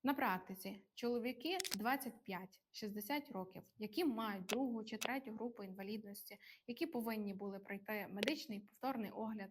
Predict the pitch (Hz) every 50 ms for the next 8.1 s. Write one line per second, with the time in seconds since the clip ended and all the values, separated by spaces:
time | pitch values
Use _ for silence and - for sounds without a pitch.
0 | 214 - - 202 233 294 320 302 - 226 190 196 208 226 220 226 226 196 196 190
1 | 196 202 226 254 247 240 226 - - - 214 214 220 - - - - 190 185 -
2 | - 254 294 285 - - - - - - _ - 214 208 247 262 247 240 226 220
3 | 214 202 185 190 185 185 190 196 196 202 208 196 - 220 240 233 - 339 339 277
4 | 208 185 220 226 196 - - - - 208 202 208 - - - 196 214 214 196 196
5 | 202 - - 233 233 - 311 302 294 226 190 196 196 233 285 277 - 208 - -
6 | 202 202 202 - 202 202 202 180 175 175 - _ - - - - - - - -
7 | - 277 277 277 240 208 - 233 220 - - - 254 - - - 339 370 349 320
8 | 294